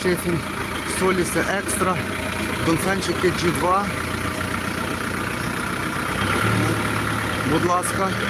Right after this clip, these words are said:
все навіска в наявності, тракторці всі в наявності. Приїжджайте, вибирайте,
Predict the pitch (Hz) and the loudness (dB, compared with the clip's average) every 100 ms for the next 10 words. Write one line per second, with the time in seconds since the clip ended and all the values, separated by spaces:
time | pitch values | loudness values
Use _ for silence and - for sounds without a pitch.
0 | - - - - - - - - - - | -2 -4 -4 -4 -2 -4 -4 -2 -2 -2
1 | - 190 190 190 190 185 - 180 170 165 | 0 2 2 2 2 2 2 0 2 2
2 | 165 180 190 196 - - 202 165 - 165 | 4 2 2 0 0 2 0 0 -2 -2
3 | 165 - 170 - 196 - 175 160 170 180 | 0 0 0 0 0 2 4 4 4 4
4 | 185 190 - 196 160 - - - - - | 2 -2 0 0 0 -4 -12 -12 -12 -12
5 | - - - 165 165 139 147 160 175 180 | -12 -6 0 2 4 2 2 2 2 2
6 | 180 156 - - - - - - - - | 2 0 -4 -12 -12 -12 -12 -12 -12 -12
7 | - - - - - 123 170 143 160 156 | -12 -12 -10 -10 -6 0 2 4 4 4
8 | 165 165 175 175 | 2 2 0 0